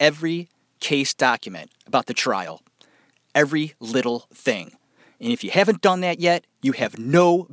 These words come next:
business, no business at all, giving your opinion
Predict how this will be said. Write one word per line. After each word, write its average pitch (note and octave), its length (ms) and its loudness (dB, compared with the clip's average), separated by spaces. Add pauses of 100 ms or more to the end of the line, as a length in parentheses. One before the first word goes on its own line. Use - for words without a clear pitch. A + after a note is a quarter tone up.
(160)
business, - 640 4 (580)
no C#3+ 480 2
business C3 720 0
at A#2+ 180 -2 (120)
all, A#2 360 0 (160)
giving G3+ 300 4
your F#3 140 2
opinion C#3 500 -2